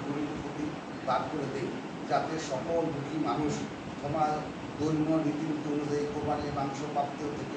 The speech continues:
বঞ্চিত না হয়। সেই তথ্য অনুযায়ী কাটারা গ্রামের মৃত মনিরুল ইসলাম, এর ছেলে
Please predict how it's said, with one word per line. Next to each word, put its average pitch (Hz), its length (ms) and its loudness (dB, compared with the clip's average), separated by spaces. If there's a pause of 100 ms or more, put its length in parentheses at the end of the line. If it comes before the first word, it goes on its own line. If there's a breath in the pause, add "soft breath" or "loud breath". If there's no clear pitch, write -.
বঞ্চিত 135 400 -2
না 123 80 0
হয়। - 280 4 (380)
সেই 156 200 0
তথ্য 147 260 0
অনুযায়ী 151 440 0
কাটারা 147 340 2
গ্রামের 147 480 2
মৃত 139 160 -2 (500)
মনিরুল 151 300 2
ইসলাম, 147 340 2 (140)
এর 139 140 0 (100)
ছেলে 147 180 0